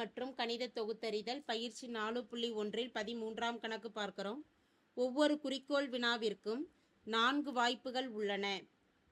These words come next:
ஆறு வினாக்களுக்கு எத்தனை வழிகளில் விடையளிக்கலாம் என முதல் சப்டிவிஷன்ல கணக்கிட சொல்லி கேட்டிருக்கு.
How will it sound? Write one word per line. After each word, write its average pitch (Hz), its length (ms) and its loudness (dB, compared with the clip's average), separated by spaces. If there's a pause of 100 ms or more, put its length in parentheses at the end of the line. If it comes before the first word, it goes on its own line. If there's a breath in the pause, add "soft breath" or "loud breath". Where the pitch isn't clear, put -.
(140)
ஆறு 269 380 4
வினாக்களுக்கு 254 800 0 (480)
எத்தனை 294 480 2
வழிகளில் 247 560 0
விடையளிக்கலாம் 226 840 0
என 226 140 0
முதல் 247 340 -4
சப்டிவிஷன்ல 233 680 -2
கணக்கிட 214 340 -2
சொல்லி 208 360 -2
கேட்டிருக்கு. 185 440 -4